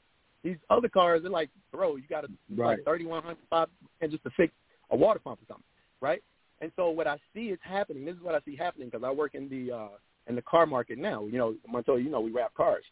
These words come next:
Speaker 1: So we're starting to see these electric vehicles come in, right? And over time, there's more and more electric vehicles. Now, here's the problem, right? And again, it's about value. You gotta understand where your value is and where the value is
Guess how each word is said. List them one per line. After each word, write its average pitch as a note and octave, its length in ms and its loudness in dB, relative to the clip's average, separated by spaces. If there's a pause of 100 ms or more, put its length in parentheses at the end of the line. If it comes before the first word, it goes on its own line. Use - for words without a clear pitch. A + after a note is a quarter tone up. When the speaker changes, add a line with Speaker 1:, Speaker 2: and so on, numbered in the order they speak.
(380)
Speaker 1:
So C3+ 60 4
we're D3+ 140 6
starting F#3 340 2
to - 60 -18
see F#3 100 -8
these D#3+ 180 -8 (340)
electric D#3 460 -6 (100)
vehicles G3 500 -6
come G#2 180 -12
in, - 120 -18 (260)
right? D#3+ 260 4 (440)
And A2+ 80 2
over C3+ 180 4
time, G3 420 4
there's C3+ 240 -4
more G3 600 -2
and E3+ 80 -6
more E3 240 0
electric D#3 360 -6
vehicles. G#3+ 360 -4
Now, C3+ 140 0
here's G3+ 180 2
the F3+ 60 -10
problem, A3+ 380 0 (260)
right? D3 200 -8 (280)
And A#2 60 -16
again, E3+ 400 -4
it's C3 120 -18
about C#3 320 -6
value. G#3 480 -4 (440)
You C3 100 -20
gotta G3 220 0
understand G3+ 440 -4
where F3+ 80 -6
your E3 80 -4
value F#3 420 0
is D#3 120 -4
and D3 80 -12
where D3+ 100 -4
the C3+ 80 -14
value F3 400 -2
is C#4+ 60 -18